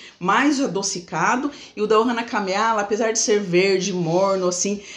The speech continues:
essa coisa ambarada, ele é mais, é, mais, ele tem esse toque um pouco mais fresco. E pra mim, mesmo sendo dois perfumes invernais, O da Ohana Kamiyala a gente consegue usar um pouquinho a mais, um pouquinho a mais do que,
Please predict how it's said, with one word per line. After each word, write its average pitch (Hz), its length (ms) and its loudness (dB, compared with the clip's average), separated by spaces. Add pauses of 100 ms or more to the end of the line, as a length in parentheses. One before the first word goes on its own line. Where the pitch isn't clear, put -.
essa - 220 -2
coisa 196 280 0
ambarada, 180 680 2
ele 214 360 2
é 208 140 2
mais, 220 680 -2
é, 196 320 2
mais, 208 520 0
ele 180 160 2
tem 233 140 -2
esse - 160 -2
toque 214 240 0
um 226 60 -4
pouco 233 240 2
mais 240 300 -2
fresco. - 800 -2 (640)
E 202 560 0
pra 269 240 4
mim, 262 640 4 (100)
mesmo 196 680 2
sendo 202 360 -2
dois 185 300 -2
perfumes 170 680 -4
invernais, 190 1040 -2 (220)
O 214 100 -2
da 214 140 4
Ohana 226 220 0
Kamiyala 202 360 -2
a 233 40 0
gente 226 140 -4
consegue 214 400 -6
usar 226 200 -2
um 240 120 -4
pouquinho 440 840 0
a 440 200 0
mais, 170 580 0
um 233 160 -6
pouquinho 262 460 2
a 330 80 2
mais 226 380 0
do 247 120 -8
que, 247 500 -4